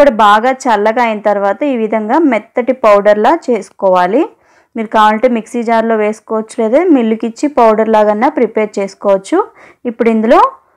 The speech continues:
ఒకటిన్నర టీ స్పూన్ సాల్ట్ వేసుకోవాలి, రెండు టీ స్పూన్ల కారము, ఒక టీ స్పూన్ నువ్వులు కూడా వేసుకోవాలి. ఇప్పుడు ఇదంతా సమానంగా సరిపోయేటట్టు బాగా మిక్స్ చేసుకోవాలి. ఇప్పుడు ఇందులో కరిగించినటువంటి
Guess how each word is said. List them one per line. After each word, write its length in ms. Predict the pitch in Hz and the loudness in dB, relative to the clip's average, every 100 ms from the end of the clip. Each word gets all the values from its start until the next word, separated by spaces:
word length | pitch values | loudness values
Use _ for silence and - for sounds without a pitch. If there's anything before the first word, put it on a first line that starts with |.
| _ _ _ _ - 233 | _ _ _ _ -6 -2
ఒకటిన్నర 420 | 240 240 254 240 226 _ _ _ _ _ _ - | -2 -2 -2 -2 -4 _ _ _ _ _ _ -8
టీ 80 | 254 247 | -6 -6
స్పూన్ 320 | - 269 269 - | -6 -2 -2 2
సాల్ట్ 340 | 226 202 208 220 | 2 2 0 -2
వేసుకోవాలి, 640 | 220 220 - 214 214 226 339 285 | -2 -4 -4 2 2 2 0 0
రెండు 200 | 214 202 | -2 -4
టీ 80 | 214 220 | -6 -6
స్పూన్ల 320 | - 226 220 214 214 | -8 -8 -4 -2 2
కారము, 420 | 208 214 240 392 508 _ _ _ 233 | 2 2 2 0 0 _ _ _ -8
ఒక 120 | 226 220 | -6 -2
టీ 80 | 233 226 | -4 -4
స్పూన్ 260 | 254 240 214 | -4 -2 -2
నువ్వులు 260 | 202 233 233 | -2 -2 0
కూడా 160 | 226 214 | 2 2
వేసుకోవాలి. 720 | 196 202 - - 208 202 233 415 - _ _ | 2 -2 -6 -2 2 2 2 0 -4 _ _
ఇప్పుడు 200 | - 220 | -6 -4
ఇదంతా 440 | 214 208 208 262 339 508 _ _ _ _ - 233 | -2 -2 -4 -2 0 -2 _ _ _ _ -10 -4
సమానంగా 640 | 220 220 240 240 226 247 269 | 0 2 0 0 0 -2 0
సరిపోయేటట్టు 720 | 214 196 226 220 208 208 269 208 | -2 -2 -4 0 -2 -2 -2 2
బాగా 260 | 196 196 254 247 | 2 2 0 0
మిక్స్ 200 | 202 - - | -4 -10 -8
చేసుకోవాలి. 680 | 208 202 - 196 185 185 254 466 - 220 | -6 -6 -4 0 2 2 0 -2 -6 -12
ఇప్పుడు 200 | - 208 208 | -8 -6 -4
ఇందులో 280 | 202 220 349 - _ _ _ _ - | -2 0 0 -2 _ _ _ _ -4
కరిగించినటువంటి 960 | 240 220 254 277 - 247 220 220 208 294 | 0 0 0 -2 -2 -6 -4 -6 -4 -4